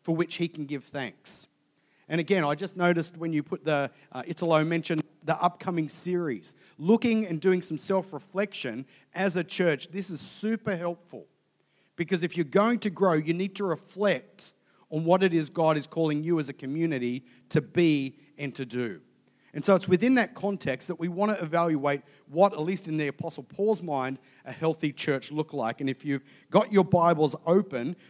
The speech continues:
to First Thessalonians, we're just going to meander our way through this, and, uh, I'm going to make five observations about a healthy and a holy church.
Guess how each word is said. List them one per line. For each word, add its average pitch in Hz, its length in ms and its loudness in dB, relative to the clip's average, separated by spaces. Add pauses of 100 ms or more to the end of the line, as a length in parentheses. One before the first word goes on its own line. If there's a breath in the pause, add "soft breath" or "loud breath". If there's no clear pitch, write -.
(120)
to 151 300 2
First 160 320 0
Thessalonians, 143 640 -4
we're 156 80 -6
just 156 160 -8
going 151 220 0
to 143 280 2 (200 loud breath)
meander 143 580 0
our 135 160 2
way 131 260 2
through 143 340 -4
this, 131 260 -6
and, 127 240 -8 (260 soft breath)
uh, 131 160 -8
I'm 143 140 -4
going 135 180 -2
to 131 140 -14
make 127 240 -6
five 131 320 2
observations 123 640 -4
about 120 320 -4 (220 soft breath)
a 123 100 -8
healthy 127 580 -4 (280 soft breath)
and 135 160 -6
a 113 80 -4
holy 123 600 -4
church. - 720 -6